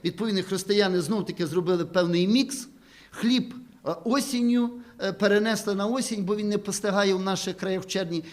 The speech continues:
і дякують за все разом. Тому, в принципі, я це не засуджую, за хліб треба дякувати. І тому даже буквальна П'ятидесятниця дала нам хороший звичай. Дякувати Богові за зібраний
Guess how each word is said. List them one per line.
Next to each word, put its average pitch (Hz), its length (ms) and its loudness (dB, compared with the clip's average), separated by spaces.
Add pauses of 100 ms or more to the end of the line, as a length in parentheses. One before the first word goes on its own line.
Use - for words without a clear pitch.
(120)
і 143 100 -4
дякують 180 440 2
за 160 100 -2
все 160 240 -2
разом. 131 340 0 (320)
Тому, 277 260 6
в 294 100 0
принципі, 294 440 2
я 214 160 4
це 208 180 2
не 220 120 2
засуджую, 202 720 -4
за 156 160 -4
хліб 214 240 -6
треба 156 260 0
дякувати. 185 680 -2 (300)
І 190 120 0
тому 233 240 2
даже 220 300 4
буквальна 226 640 2
П'ятидесятниця 202 960 -2
дала 190 280 2
нам 180 160 2
хороший 185 460 0
звичай. 127 520 -2 (280)
Дякувати 220 760 2
Богові 170 540 0 (240)
за 147 240 -2
зібраний 180 640 0